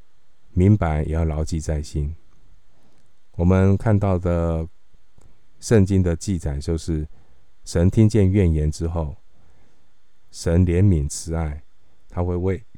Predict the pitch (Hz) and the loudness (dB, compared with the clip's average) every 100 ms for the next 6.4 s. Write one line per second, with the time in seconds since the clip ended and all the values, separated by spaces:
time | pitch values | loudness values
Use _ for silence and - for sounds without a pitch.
0 | - - - - - 95 98 92 76 73 | -18 -18 -16 -6 2 2 4 4 4 0
1 | 76 69 73 - - 80 76 - 78 73 | -4 -6 -8 -10 -8 -6 -2 2 2 0
2 | 82 78 - - - - - - - - | -6 -8 -14 -18 -16 -16 -16 -16 -18 -18
3 | - - 92 82 - 82 87 95 - - | -16 -4 0 0 2 0 0 -4 -14 -16
4 | - 85 85 87 92 80 76 113 107 101 | -2 2 4 4 2 2 -2 2 4 6
5 | 110 92 80 80 87 92 82 76 71 - | 6 6 4 2 2 2 2 -2 -6 -6
6 | 73 69 - 76 | -6 -6 -8 -12